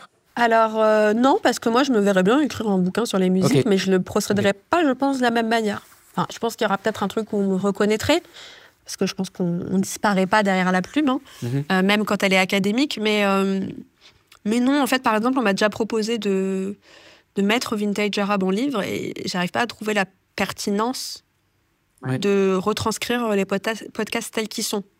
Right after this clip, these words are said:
Speaker 2: Est-ce que c'est un exercice que t'as dé-, tu as déjà fait, euh, de le retranscrire tels qu'ils sont écrits, euh,
Speaker 1: Alors moi, j'ai
Speaker 2: enfin,
Speaker 1: reçu
Speaker 2: tels
Speaker 1: des
Speaker 2: qu'ils sont dits ?
Speaker 1: retranscriptions, hein, euh,
Speaker 2: Ouais.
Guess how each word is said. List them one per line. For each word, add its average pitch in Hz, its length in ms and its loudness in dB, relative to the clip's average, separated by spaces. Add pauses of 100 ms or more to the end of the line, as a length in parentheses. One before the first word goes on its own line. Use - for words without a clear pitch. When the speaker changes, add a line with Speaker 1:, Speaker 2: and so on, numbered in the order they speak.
(760)
Speaker 2:
Est-ce 113 120 -6
que 135 80 -4
c'est 151 100 0
un 131 80 4
exercice 135 500 2
que 139 100 -2
t'as 127 160 0
dé-, 120 160 -4 (240)
tu - 120 -2
as 127 60 2
déjà 123 260 0
fait, 143 420 -2
euh, 117 240 -4 (760)
de 123 180 0
le 127 100 4
retranscrire 127 600 2
tels 120 160 -2
qu'ils 117 140 -6
sont - 120 -4
écrits, 127 520 -4
euh, 113 340 -6 (560)
Speaker 1:
Alors 214 160 2
moi, 254 120 4
j'ai 254 120 0
Speaker 2:
enfin, 202 80 0
Speaker 1:
reçu 220 140 4
Speaker 2:
tels 294 100 4
Speaker 1:
des - 0 -
Speaker 2:
qu'ils - 100 2
sont - 100 4
dits ? 139 60 2
Speaker 1:
retranscriptions, 151 580 0
hein, 233 280 2
euh, 143 240 0
Speaker 2:
Ouais. - 80 -10